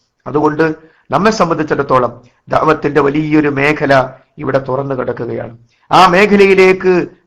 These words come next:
എത്തിച്ചേരാൻ നമുക്ക് സാധിക്കേണ്ടതുണ്ട്. കാരണം എല്ലാ പ്രതീക്ഷയും നഷ്ടപ്പെട്ടു പോകുന്ന രൂപത്തിലാണ് നമ്മുടെ നേതൃത്വത്തെ പിടിച്ചടക്കിയിട്ടുള്ള, ഹൈജാക്ക് ചെയ്തിട്ടുള്ള ഒരു വിങ്ങിൽ നിന്നും നാം പ്രതീക്ഷിക്കുന്നത്. കോഴിക്കോട്ട് കടപ്പുറത്ത് വൈകുന്നേരം പരിപാടി ആരംഭിച്ച് മഗ്‌രിബാകുമ്പോഴേക്കു തന്നെ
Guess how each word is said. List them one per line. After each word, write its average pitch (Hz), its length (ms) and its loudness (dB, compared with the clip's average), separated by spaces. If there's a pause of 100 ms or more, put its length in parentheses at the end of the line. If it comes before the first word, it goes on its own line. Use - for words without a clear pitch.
എത്തിച്ചേരാൻ 160 600 0
നമുക്ക് 151 260 -4
സാധിക്കേണ്ടതുണ്ട്. 123 840 -6 (400)
കാരണം 147 280 2
എല്ലാ 156 260 4
പ്രതീക്ഷയും 151 680 -2
നഷ്ടപ്പെട്ടു 156 480 -6
പോകുന്ന 156 360 -2
രൂപത്തിലാണ് 170 720 2 (500)
നമ്മുടെ 139 540 0 (200)
നേതൃത്വത്തെ 151 560 -2
പിടിച്ചടക്കിയിട്ടുള്ള, 147 1300 -2 (220)
ഹൈജാക്ക് 185 540 0
ചെയ്തിട്ടുള്ള 160 960 0
ഒരു 147 160 -4
വിങ്ങിൽ 151 340 -6
നിന്നും 131 460 -8 (180)
നാം 131 240 0
പ്രതീക്ഷിക്കുന്നത്. 131 720 -10 (260)
കോഴിക്കോട്ട് 143 480 -4
കടപ്പുറത്ത് 147 680 -2 (300)
വൈകുന്നേരം 156 520 0
പരിപാടി 160 440 2
ആരംഭിച്ച് 170 440 0
മഗ്‌രിബാകുമ്പോഴേക്കു 175 880 2
തന്നെ 165 340 -2